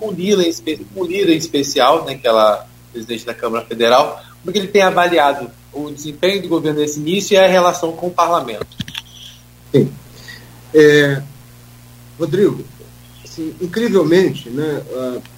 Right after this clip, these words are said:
Speaker 2: normalmente as pessoas, quando dão uma pausa, é, em mandatos, et cetera, às vezes ficam com uma, uma, uma visão muito crítica ou muito,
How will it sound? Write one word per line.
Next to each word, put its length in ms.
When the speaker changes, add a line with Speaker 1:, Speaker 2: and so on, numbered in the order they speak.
Speaker 2:
normalmente 600
as 100
pessoas, 520
quando 600
dão 120
uma 220
pausa, 560
é, 180
em 60
mandatos, 760
et 100
cetera, 460
às 60
vezes 180
ficam 340
com 200
uma, 320
uma, 800
uma 160
visão 640
muito 240
crítica 520
ou 120
muito, 1000